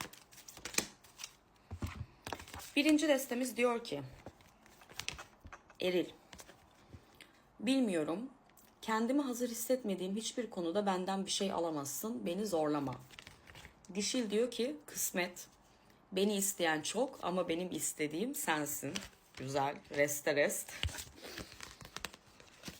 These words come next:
İkinci de erilimiz diyor ki, artık eskisi gibi değilim. Sayende kaba ve hoyrat olduğumda bir yere varamadığımı ve kaybetmekten korktuğum her şeyi kaybettiğimi gördüm.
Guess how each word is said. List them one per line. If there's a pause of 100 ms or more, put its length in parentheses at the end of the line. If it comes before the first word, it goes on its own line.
(520)
İkinci
de (1040)
erilimiz
diyor
ki, (840)
artık
eskisi
gibi
değilim. (340)
Sayende
kaba
ve
hoyrat
olduğumda
bir
yere
varamadığımı
ve
kaybetmekten
korktuğum
her
şeyi
kaybettiğimi
gördüm.